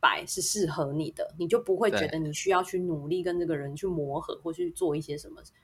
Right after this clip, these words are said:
Speaker 1: 事情，是让你们两个可以继续走下去。你就会觉得反正我就，他不是我的 Mister Right，我要再找一个更，就是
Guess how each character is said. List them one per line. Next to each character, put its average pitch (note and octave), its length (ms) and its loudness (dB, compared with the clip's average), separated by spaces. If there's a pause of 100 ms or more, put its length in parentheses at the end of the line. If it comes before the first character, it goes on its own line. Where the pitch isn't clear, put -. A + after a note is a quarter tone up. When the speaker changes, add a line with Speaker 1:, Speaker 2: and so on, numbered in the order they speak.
(140)
Speaker 1:
事 G3+ 200 -2
情， D3+ 180 -4
是 F3 100 2
让 F#3+ 180 6
你 D#3 40 0
们 D3+ 120 0
两 C#3 140 -4
个 C3+ 100 -6
可 F#3+ 100 -6
以 D#3+ 120 2
继 E3+ 180 -6
续 E3 120 -4
走 - 200 -8
下 D3 220 -8
去。 - 160 -14
你 E3 80 -6
就 A#3+ 80 -2
会 C#4+ 80 0
觉 A3 120 2
得 G3+ 80 2
反 F#3 180 0
正 C#4 100 0
我 G3+ 100 0
就， B3+ 180 2 (280)
他 D#4+ 100 10
不 A#3+ 120 4
是 B3+ 80 2
我 A3 80 6
的 F#3+ 80 4
Mister G3 260 2
Right， F#3+ 200 6
我 E3 80 6
要 F#3+ 80 8
再 A#3 140 6
找 D#3 200 2
一 E3+ 60 0
个 F3+ 100 0
更， E3 300 0 (140)
就 G3+ 100 -2
是 F#3+ 280 2